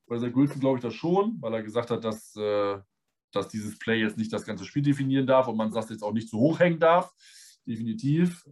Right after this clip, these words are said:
Ähm, aber ja, war schon so ein kleiner, so ein kleiner, äh, Schlag in die Magengrube, dass das nicht funktioniert und wir dann auch im Anschluss ver-, äh, an-, anschließenden Drive, äh, das Spiel verloren haben.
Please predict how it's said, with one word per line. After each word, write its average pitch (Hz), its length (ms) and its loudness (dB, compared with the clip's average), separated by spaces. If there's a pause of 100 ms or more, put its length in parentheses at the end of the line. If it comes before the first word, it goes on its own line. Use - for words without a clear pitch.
Ähm, 110 640 -2 (140)
aber 131 680 4 (560)
ja, 101 400 0
war 120 140 2
schon 143 200 -2
so 139 100 0
ein 131 60 -4
kleiner, 131 640 2
so - 180 -18
ein 123 60 -12
kleiner, 123 520 2
äh, 117 180 -6
Schlag 131 240 -2
in 131 80 0
die 117 100 0
Magengrube, 131 520 2
dass 127 100 -2
das 123 160 -8
nicht 127 140 -14
funktioniert 123 340 -8
und 110 120 -4
wir 117 100 -2
dann 120 200 2
auch 117 200 -2
im 120 260 -8 (440)
Anschluss 143 340 2
ver-, 139 180 6
äh, 139 220 0
an-, 143 240 -4
anschließenden 147 600 0
Drive, 147 440 6
äh, 139 140 0
das 131 140 2
Spiel 151 140 -6
verloren 156 380 4
haben. 180 380 2